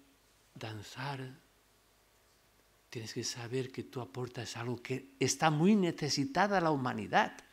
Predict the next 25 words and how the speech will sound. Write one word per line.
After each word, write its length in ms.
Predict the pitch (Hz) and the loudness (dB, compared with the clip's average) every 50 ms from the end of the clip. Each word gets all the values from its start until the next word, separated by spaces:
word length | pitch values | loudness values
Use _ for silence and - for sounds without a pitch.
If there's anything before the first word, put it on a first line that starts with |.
| _ _ _ _ _ _ _ _ _ _ _ _ _ _ _ _ _ _ _ _ _ _ _ _ _ - - | _ _ _ _ _ _ _ _ _ _ _ _ _ _ _ _ _ _ _ _ _ _ _ _ _ -4 -4
Que 80 | 139 | -2
por 220 | - - - 104 113 | 0 4 6 6 8
eso 260 | 131 - - 180 139 | 6 8 6 6 6
vino 320 | - 151 208 247 220 - | 6 6 6 6 6 4
Jesucristo. 800 | - - 104 - - 101 - - - 226 240 - - - - - - _ _ _ _ _ _ _ _ _ _ _ _ _ _ _ _ _ _ _ _ - - | 4 2 0 -2 -2 -6 -6 -4 -4 -4 -4 -6 -12 -14 -18 -18 -18 _ _ _ _ _ _ _ _ _ _ _ _ _ _ _ _ _ _ _ _ -18 -10
Y 180 | 98 107 120 131 | -4 0 2 2
es 160 | 135 - - - | 2 0 -6 -8
redención, 840 | 110 98 104 95 - 101 92 95 92 - - - 95 90 82 - - _ - | -10 -8 -8 -6 -6 -6 -6 -6 -6 -8 -8 -8 -6 -6 -8 -10 -14 _ -2
unos 420 | - 147 175 190 180 190 180 - | 0 2 2 4 2 0 -2 -4
por 240 | - - - 170 185 | -6 -6 -4 -2 -2
otros. 460 | 202 190 - - - - - - - _ _ _ _ _ _ _ - - | -2 -2 -4 -12 -14 -14 -16 -16 -20 _ _ _ _ _ _ _ -12 -2
Nunca 420 | - 147 226 254 247 254 254 247 254 | 2 4 4 4 6 4 2 2 4
todos 340 | - 269 269 269 240 - - | 2 2 4 4 2 0 2
a 60 | 233 | 2
la 100 | 240 240 | 2 4
vez. 220 | 254 247 - - - - - - - - _ _ - | 4 2 2 0 -6 -20 -20 -20 -20 -20 _ _ 0
Dejar 380 | 135 185 180 - 254 269 277 | 2 2 4 6 4 4 4
ya 140 | 269 269 262 | 2 0 0
de 100 | 269 247 | 0 0
soñar 560 | - - 240 226 208 190 196 233 254 240 220 | -2 0 -2 -2 -2 -2 0 0 0 0 -2
que 160 | 220 - - | -4 -4 -4
un 240 | 220 240 240 226 190 | -2 -2 -2 -2 -4
día 340 | 196 240 226 233 233 226 220 | -4 -6 -4 -2 -2 -2 -2
todos 240 | - 226 233 226 220 | -2 -2 2 2 2
los 240 | 214 208 208 - | 2 2 -2 -6